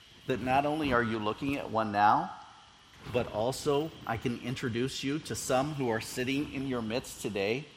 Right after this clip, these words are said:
God is still at work among the Jewish people to bring them to saving faith in the Messiah, his Son. And this is exactly what Paul wanted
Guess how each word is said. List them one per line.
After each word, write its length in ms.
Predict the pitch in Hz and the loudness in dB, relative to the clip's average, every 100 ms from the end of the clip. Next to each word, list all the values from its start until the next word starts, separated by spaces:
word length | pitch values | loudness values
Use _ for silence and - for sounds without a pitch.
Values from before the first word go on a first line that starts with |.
| - - - - | -20 -20 -20 -6
God 280 | 151 247 | -4 -2
is 100 | 220 | -4
still 340 | - - 147 101 | -6 0 2 2
at 60 | |
work 300 | 107 127 165 | 0 0 0
among 280 | 139 123 120 | -2 -2 0
the 80 | 107 | -2
Jewish 360 | 90 117 127 - | 0 0 -2 -2
people 380 | 120 123 185 214 - - - - - | -6 -2 -4 -4 -14 -20 -20 -18 0
to 120 | 147 | 0
bring 380 | 95 127 165 185 | 2 2 0 -2
them 160 | 202 | -2
to 120 | - | -2
saving 580 | 113 - 139 156 165 170 | -6 -2 0 2 0 -4
faith 400 | - 135 135 175 - - - - - - - - - | -4 0 0 0 -6 -20 -20 -20 -20 -20 -20 -20 -8
in 220 | 139 143 143 | -2 0 0
the 60 | |
Messiah, 640 | 135 117 - 123 120 73 - - - - - | -2 -4 0 2 2 -2 -10 -18 -20 -18 -2
his 200 | 131 127 | 0 0
Son. 480 | - 135 123 87 80 - - - - - - - - - - | -2 -2 -2 -2 -10 -16 -20 -20 -20 -20 -20 -20 -20 -14 -4
And 280 | 117 113 - 135 | -4 -4 -8 -2
this 200 | 185 160 | -2 0
is 160 | 127 | -4
exactly 580 | 120 104 139 160 - 110 | -4 -2 2 2 0 -4
what 260 | 101 110 - - - - - | 0 -2 -2 -10 -20 -20 -8
Paul 380 | 175 180 190 | 4 6 6
wanted 540 | 165 135 151 147 143 | 2 2 2 2 -2